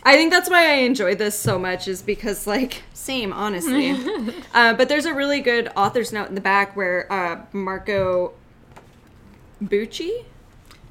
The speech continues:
Speaker 1: I
Speaker 2: Doug, I just mutilate everybody's name. I don't know why you're asking me.
Speaker 1: Yeah, I don't know. Um,
Speaker 2: If I was a teacher, they'd be like,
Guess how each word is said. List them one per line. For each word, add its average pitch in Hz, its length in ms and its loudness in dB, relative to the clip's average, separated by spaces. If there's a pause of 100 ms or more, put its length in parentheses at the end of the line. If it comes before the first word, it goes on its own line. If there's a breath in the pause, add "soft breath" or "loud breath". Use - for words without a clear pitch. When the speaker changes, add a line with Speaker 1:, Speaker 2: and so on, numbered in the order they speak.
Speaker 1:
I 240 80 2 (140)
Speaker 2:
Doug, 233 140 -10
I 233 160 0
just 240 280 -6
mutilate 185 720 -2
everybody's 170 600 -4
name. 170 420 -4 (160 loud breath)
I 220 100 2
don't 226 100 2
know 226 140 4
why 196 180 6
you're 180 180 2
asking 175 380 -2
me. 175 320 -6 (180)
Speaker 1:
Yeah, 262 160 6
I 240 120 6
don't 208 160 0
know. 190 340 -4
Um, 208 480 4
Speaker 2:
If 214 80 -4
I 220 100 4
was 226 160 0
a 226 60 0
teacher, 196 420 -4
they'd 180 240 -2
be 185 100 -4
like, 180 280 -2